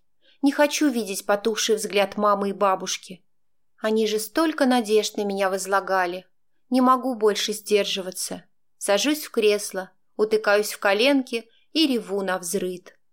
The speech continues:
Я не заметила, как оказалась в объятиях тети Кати. «Ну все, все! Ну ты чего, детка? Ну не конец ведь света! На следующий год мы с тобой обязательно поступим. Ты мне скажи, зачем документы ты забрала?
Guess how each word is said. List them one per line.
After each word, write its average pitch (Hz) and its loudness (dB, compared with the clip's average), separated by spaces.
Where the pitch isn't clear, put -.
Я 247 2
не 247 2
заметила, 233 0
как 185 -2
оказалась 202 0
в 196 2
объятиях 190 0
тети 190 -4
Кати. - -6
«Ну 190 0
все, 220 2
все! 190 0
Ну 269 4
ты 262 -2
чего, 240 2
детка? 202 0
Ну 233 0
не 220 4
конец 214 0
ведь 220 -4
света! 180 -2
На 220 0
следующий 214 0
год 233 2
мы 214 2
с 202 -6
тобой 202 2
обязательно 214 2
поступим. 175 -2
Ты 214 2
мне 214 6
скажи, 214 2
зачем 208 2
документы 240 2
ты 202 -6
забрала? 190 0